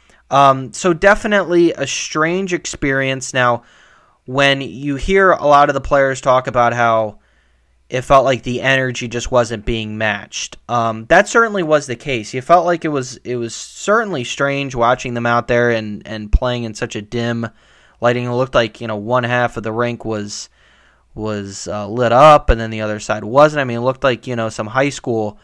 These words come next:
play going on there a little bit, but fortunately they were able to restore power, and,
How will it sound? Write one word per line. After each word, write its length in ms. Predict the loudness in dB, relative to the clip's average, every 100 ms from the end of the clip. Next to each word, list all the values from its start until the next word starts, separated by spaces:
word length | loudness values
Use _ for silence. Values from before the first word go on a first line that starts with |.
| _ _ -4
play 260 | 2 4 2
going 320 | 0 0 -2
on 220 | -2 -4
there 160 | -4 -6
a 80 | -6
little 180 | -6
bit, 300 | -6 -6 -4
but 260 | -2 -2 -4 _ _
fortunately 920 | 0 2 2 -2 -2 -2 -2 -2 -6 _ _ -8
they 80 | -2
were 100 | 2
able 240 | 2 2
to 60 | 0
restore 440 | -2 -2 0 0
power, 640 | 2 6 6 6 4 0 -8 _ _ _ _ _ _ _ _
and, 460 | -4 0 0 -2 -8